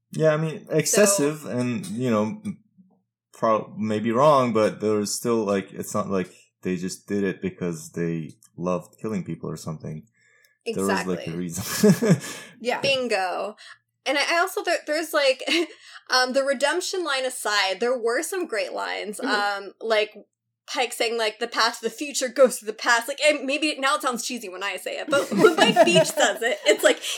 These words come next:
Speaker 3: I mean,
Speaker 2: "Yeah!"
Speaker 3: to be fair, you're not Mike Beach. Like,
Speaker 2: I'm not Mike
Speaker 1: That's
Speaker 2: Beach,
Speaker 1: like
Speaker 2: nor
Speaker 1: some
Speaker 2: will I ever
Speaker 1: Heideggerian
Speaker 2: be,
Speaker 1: shit.
Speaker 2: sadly.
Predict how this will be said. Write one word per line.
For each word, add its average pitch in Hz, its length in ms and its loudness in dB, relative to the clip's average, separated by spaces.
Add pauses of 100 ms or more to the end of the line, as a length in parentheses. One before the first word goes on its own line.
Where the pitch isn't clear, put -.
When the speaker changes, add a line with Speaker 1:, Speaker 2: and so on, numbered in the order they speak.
(100)
Speaker 3:
I 381 100 0
mean, 403 120 8
Speaker 2:
"Yeah!" 427 460 10
Speaker 3:
to 269 60 10
be 254 60 6
fair, 254 100 -2
you're 285 180 6
not 262 200 8
Mike 247 300 4
Beach. - 480 -8
Like, 196 180 2
Speaker 2:
I'm 294 140 6
not 247 180 6
Mike 220 140 0
Speaker 1:
That's 135 140 4
Speaker 2:
Beach, - 60 0
Speaker 1:
like 160 120 4
Speaker 2:
nor 131 100 2
Speaker 1:
some 131 140 4
Speaker 2:
will 123 80 6
I 113 140 6
ever 107 220 2
Speaker 1:
Heideggerian 220 120 0
Speaker 2:
be, 208 80 0
Speaker 1:
shit. 214 120 2
Speaker 2:
sadly. - 480 0